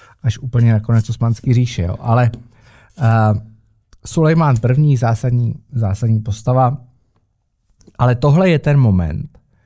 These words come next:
eh, když to p-, teďka spojím se současností, kde vlastně ten Erdogan čerpá,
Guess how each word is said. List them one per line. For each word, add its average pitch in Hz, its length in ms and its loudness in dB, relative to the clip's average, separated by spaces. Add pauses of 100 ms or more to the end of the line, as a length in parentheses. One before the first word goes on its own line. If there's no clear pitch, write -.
(640)
eh, 101 40 0
když 104 420 -2 (400)
to 123 100 -2
p-, - 260 -12 (180)
teďka 117 300 -2
spojím 117 420 2
se 113 140 0
současností, 104 1000 -6 (720)
kde 123 380 2
vlastně 127 320 0
ten - 180 -2
Erdogan 131 420 0
čerpá, 120 640 -2